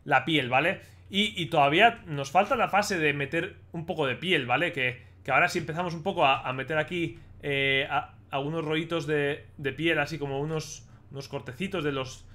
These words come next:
de los pliegues. Eh, aquí en el sobaco también metemos algunos, algunos cortecitos de, de los pliegues, tal. Entonces, se, cada vez se empezará a ver más como piel, piel. Y eso es lo que todavía va a dar, va a dar más naturalidad, ¿no? Pero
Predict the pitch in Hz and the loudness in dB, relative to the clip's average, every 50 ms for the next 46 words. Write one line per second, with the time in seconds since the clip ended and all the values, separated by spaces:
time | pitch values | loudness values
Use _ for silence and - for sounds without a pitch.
0 | - - - - 139 135 127 120 123 - - 156 185 208 208 196 190 190 190 185 | -20 -20 -18 -12 -10 -8 -6 -8 -8 -10 -8 -2 2 2 2 4 2 0 0 -2
1 | 165 170 180 160 135 131 131 123 123 120 160 165 165 165 151 139 143 143 143 - | -4 -6 -6 -4 -2 2 2 2 2 2 0 -2 0 0 0 -2 -2 -4 -4 -2
2 | 147 143 156 151 151 151 147 151 151 147 - - - - - - - - 143 139 | 2 2 2 2 2 0 0 0 0 -4 -8 -14 -20 -20 -20 -20 -20 -12 -10 -6
3 | 131 151 156 156 147 147 147 156 160 156 147 143 - - - - - 139 139 151 | -2 -2 -2 0 0 0 0 0 0 -2 -4 -4 -6 -12 -14 -10 -8 -6 -4 -4
4 | 147 151 - 151 143 143 123 135 151 147 151 135 139 139 143 147 143 131 131 127 | -4 -6 -6 -10 -8 -8 -8 -8 -4 -4 -2 -2 -2 -2 -4 -4 -6 -6 -6 -6
5 | 127 - 165 196 220 226 214 208 196 175 151 - 202 202 196 - - - - - | -8 -8 -4 0 2 2 4 2 0 -2 -2 -2 -2 -2 -2 -2 -8 -16 -20 -14
6 | - 139 135 175 190 - - - - - - - - - - - 170 - - 151 | -10 -4 0 2 2 0 0 -6 -14 -18 -20 -20 -20 -18 -14 -14 -12 -2 4 6
7 | 143 151 180 196 196 220 202 - 185 170 180 180 185 190 202 196 190 185 185 185 | 6 8 6 6 2 -4 -4 -4 -2 4 6 6 6 6 4 2 2 0 0 0
8 | 180 - - - - - 151 147 139 131 135 143 156 185 180 160 - 185 196 190 | 0 -2 -6 -14 -10 -8 -4 -4 -4 -4 -4 -2 -2 -2 -2 -2 -2 0 0 0
9 | 185 226 - - - - - - - - - - - - - 151 165 180 196 202 | 0 0 -6 -14 -20 -20 -20 -20 -20 -20 -20 -20 -16 -8 0 4 4 4 4 4
10 | 214 202 185 180 170 143 160 156 135 156 147 156 175 185 180 175 180 180 185 196 | 0 0 0 -2 -4 -2 -2 0 2 4 4 6 6 6 8 8 8 6 4 0
11 | 202 208 196 190 180 156 175 180 185 196 180 170 170 165 170 160 147 156 143 139 | -4 -8 -14 -12 -4 0 2 4 4 2 2 0 -2 -2 -2 -4 -2 -2 -2 0
12 | 139 135 131 131 156 156 170 156 151 151 147 - | 0 -2 -2 -2 -4 -2 0 2 2 2 0 -2